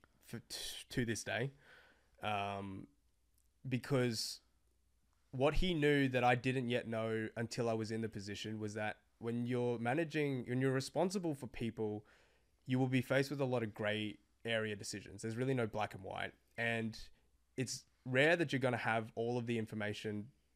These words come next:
to make the best possible decision. But if you study the leaders of history or people in history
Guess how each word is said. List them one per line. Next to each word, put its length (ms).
to 140
make 220
the 60
best 280
possible 400
decision. 500
But 380
if 120
you 60
study 260
the 140
leaders 300
of 120
history 600
or 60
people 340
in 140
history 540